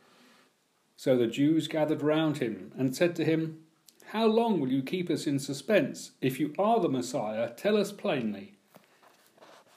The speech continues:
Jesus answered, "I have told you, and you do not believe.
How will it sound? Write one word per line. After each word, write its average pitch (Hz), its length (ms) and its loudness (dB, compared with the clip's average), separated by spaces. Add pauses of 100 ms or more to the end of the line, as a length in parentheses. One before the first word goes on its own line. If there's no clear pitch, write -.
(220)
Jesus 143 400 0
answered, 156 560 2
"I 160 100 2
have 175 240 2
told 180 300 4
you, 110 240 -4 (160)
and 135 160 0
you 139 80 2
do 160 140 4
not 160 180 4
believe. 127 580 -2